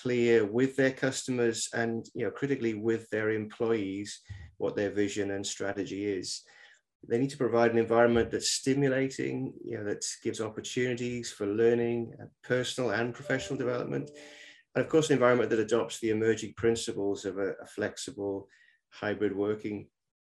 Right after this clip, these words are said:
I think digital transformation is a key tenet in this vision, as it provides a platform for people to engage in innovation, innovative concepts, expand their capabilities,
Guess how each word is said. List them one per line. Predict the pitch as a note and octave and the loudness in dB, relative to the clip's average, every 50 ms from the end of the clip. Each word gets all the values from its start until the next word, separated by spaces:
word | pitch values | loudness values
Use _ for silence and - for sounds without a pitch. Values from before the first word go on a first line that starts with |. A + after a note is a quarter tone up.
| _ _ _ _ _ _ _ _ _ _ _ - - _ - | _ _ _ _ _ _ _ _ _ _ _ -20 -18 _ 0
I | C#3 | 0
think | C#3 - | 0 2
digital | - D3+ D3 D3 D3+ C#3+ | 2 2 2 2 0 0
transformation | - C#3 C3 C3 - B2 B2 B2+ C3+ C3 C3 C#3 C3 | 2 2 2 2 0 2 4 4 4 4 4 2 2
is | A2+ A2 | 2 2
a | A2+ | 0
key | G#2+ - - C3 A#2+ A#2+ A#2 | -4 -4 -6 -4 -4 -4 -4
tenet | - B2+ B2 C3 C3 C3+ C3+ C#3 | -2 0 0 2 0 0 0 -2
in | B2+ | -2
this | B2+ C3 - | -2 -2 -2
vision, | - C3 C3 B2+ C#3 C#3+ C#3+ C#3+ - - - - - - - _ - | -2 -2 0 2 2 0 0 0 -2 -4 -6 -10 -16 -20 -20 _ -6
as | - A#2+ B2 | -6 -4 -4
it | - - - | -4 -6 -6
provides | - A#2+ A2+ A#2+ A#2+ B2 B2 B2 B2 A#2+ A#2+ - | -6 -4 0 2 4 4 6 4 4 2 0 -2
a | G2+ | -6
platform | - - - C3 A#2 - - - - A2+ A2 G#2 G#2 | -8 -6 -2 -2 -2 -2 -4 -4 -2 -2 -2 -2 -2
for | A2+ G#2 | -6 -8
people | - - - A#2 A2+ - G#2+ G#2 | -10 -8 -8 -8 -6 -4 -4 -4
to | G#2 - - G#2+ | -4 -4 -4 -2
engage | G#2+ G#2+ G#2+ G#2+ G#2 G#2 G#2 G#2 G#2 G#2 G#2 - - - _ _ _ _ _ _ _ - | -2 0 0 0 0 2 0 0 -2 -4 -8 -12 -16 -16 _ _ _ _ _ _ _ -6
in | G#2+ G2 G2 - - _ _ - | -4 -4 -6 -8 -12 _ _ 0
innovation, | G#2+ G#2+ G#2 A2 G#2+ A2 B2 C3+ - - D3 D3+ D#3 D#3 D3+ - _ _ _ _ _ _ _ _ | 2 2 2 2 0 0 0 -2 -2 -4 -2 -2 -2 -6 -8 -10 _ _ _ _ _ _ _ _
innovative | - A2+ A2+ A2 A#2 A2+ A2+ A2+ A2 - | -6 -4 -2 -2 0 0 0 -2 -4 -4
concepts, | - B2 B2 C3 C3 C3 - C#3 C3 A#2+ - - - - - - - - | -2 0 0 0 0 -2 -2 0 0 0 0 -2 -4 -6 -6 -6 -8 -10
expand | - - - - - - A#2 A2 A2+ A2+ A2 | -10 -10 -10 -10 -6 -4 -2 -2 0 0 0
their | A2 G#2+ G#2+ | -2 -2 -4
capabilities, | - - A2 G#2 - A2 - A#2 A2+ B2 A#2+ A#2+ - A#2+ A#2+ A#2+ - - - - | -4 -6 -8 -6 -6 -4 -2 0 0 0 0 -2 -4 -6 -6 -8 -8 -10 -12 -14